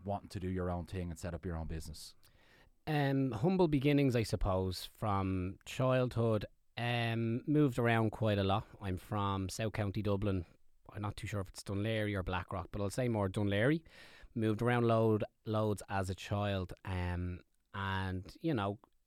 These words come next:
Speaker 2: moved maybe eight times up until I was about twelve. And then a big jump, my mum, uh, met a gentleman and we moved over to England, which was totally flipped the script of me wanting to, I don't know, go to,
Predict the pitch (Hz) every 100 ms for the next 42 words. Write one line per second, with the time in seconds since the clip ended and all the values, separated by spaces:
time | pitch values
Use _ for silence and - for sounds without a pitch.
0 | _ _ 110 123 120 107 110 107 - 131
1 | 131 - 113 113 113 110 - 101 104 98
2 | 95 98 92 - - 110 113 113 127 -
3 | - - - - - - - 107 104 104
4 | 101 139 127 107 117 110 101 101 107 107
5 | 104 - 101 95 95 95 - _ _ -
6 | 104 104 101 101 110 113 110 101 104 110
7 | 107 101 95 - - 123 131 123 117 104
8 | 98 101 92 - - - 147 151 113 98
9 | 117 104 - - - 101 - 92 101 101
10 | 101 98 95 101 95 101 95 92 85 -
11 | _ _ _ 104 92 92 87 - - -
12 | - - - 104 101 98 - 101 98 95